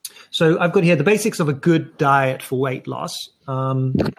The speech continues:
so we've got here setting things up to avoid failure and better adherence. That we've, that's what we've been talking about. Um, uh, flexibility,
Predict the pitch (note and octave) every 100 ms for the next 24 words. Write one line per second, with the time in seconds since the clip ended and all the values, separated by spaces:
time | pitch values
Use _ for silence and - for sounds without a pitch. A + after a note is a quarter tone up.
0 | _ - D3+ D3 F3+ D3 D3+ - G3+ F3+
1 | E3+ F3 D3 D3+ - D3 B2 C#3 C3+ -
2 | D3 D3+ E3 G#3+ - _ - C#3+ C3 C#3
3 | C3 A#2 B2 A2+ A2 - C#3 C3 C3 C#3
4 | C3+ C#3+ B2 A#2+ A#2 B2+ - A2+ G#2+ B2
5 | D3 - _ _ _ - D3 C#3+ C#3 C#3+
6 | D3+ _ _ _ - C#3+ C#3 C3+ - -
7 | F#3+ - D3+ D#3+ D#3+ E3 F3 G#3